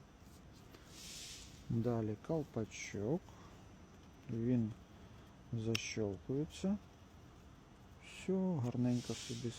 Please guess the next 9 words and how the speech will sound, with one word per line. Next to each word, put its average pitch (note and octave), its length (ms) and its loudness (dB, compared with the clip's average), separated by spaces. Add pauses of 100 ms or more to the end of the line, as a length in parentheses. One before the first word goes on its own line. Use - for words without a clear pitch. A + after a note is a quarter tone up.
(100)
сидить. C3+ 580 4 (2000)
Все, G3+ 220 6 (160)
маємо F3+ 480 8 (100)
нову A#2 360 6
щіточку, - 680 0 (720)
яка B2+ 260 8
буде F#3 480 10
гарно C#3+ 500 8 (100)
чистити. A#2 540 0